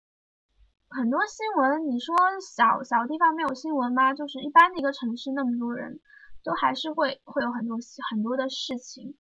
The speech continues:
很多的新闻真正是大家，呃，关心的，因为发生在大家身边的事情，但是媒体都不会报道。然后媒体报道那些东西，我们那边的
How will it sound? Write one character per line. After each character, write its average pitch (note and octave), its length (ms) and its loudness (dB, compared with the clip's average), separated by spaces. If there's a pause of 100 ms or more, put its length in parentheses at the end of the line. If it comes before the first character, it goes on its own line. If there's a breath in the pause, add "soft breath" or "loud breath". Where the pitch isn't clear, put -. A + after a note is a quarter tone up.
(300 loud breath)
很 A3+ 140 2
多 C4 100 2
的 D4 60 2
新 D4+ 200 -6
闻 B3 200 0
真 C#4+ 140 -2
正 D#4 180 -2
是 C#4+ 100 -6
大 B3+ 220 8
家， B3 240 8 (380 loud breath)
呃， G#3+ 200 0 (300)
关 D4 240 6
心 D#4+ 260 -4
的， B3+ 120 2
因 A#3 100 2
为 A#3+ 100 0
发 C#4 180 4
生 D4 120 -2
在 D4 120 0
大 C#4 100 0
家 C4+ 100 6
身 D4+ 220 -4
边 E4 100 -4
的 C4+ 100 -6
事 A#3+ 140 -12
情， - 220 -20 (360 loud breath)
但 E4+ 140 -2
是 F4 100 -4
媒 C4+ 200 0
体 B3+ 120 -6
都 A#3 100 0
不 A#3+ 120 -8
会 A#3 100 -4
报 A#3+ 240 2
道。 - 220 -12 (340 loud breath)
然 B3 120 -2
后 E4 100 8
媒 D#4+ 140 0
体 D#4+ 100 -4
报 C#4 260 8
道 A3 180 2
那 A3+ 120 0
些 B3 180 -4
东 C#4 200 -2
西， C4 160 -6
我 G#3+ 80 -2
们 G#3+ 80 -2
那 B3 100 -2
边 D#4 400 -2
的 A3+ 260 -2